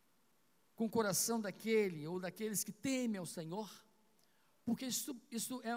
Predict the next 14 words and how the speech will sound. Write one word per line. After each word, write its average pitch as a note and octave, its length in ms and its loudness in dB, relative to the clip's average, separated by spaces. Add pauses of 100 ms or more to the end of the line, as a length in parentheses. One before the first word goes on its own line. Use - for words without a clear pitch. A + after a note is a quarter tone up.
é A3+ 80 -2
um A3+ 140 0
quadro A#3 540 -6
demonstrativo F#3 1040 -4
que - 140 -18
demonstra, G#3+ 580 -6
que - 120 -16
mostra A3 560 -4 (720)
aqueles B3+ 360 -8
que D#4 80 -8
não F4 160 -8
temem D#4 500 -6
ao D#3+ 80 -10
Senhor. D#3 460 -12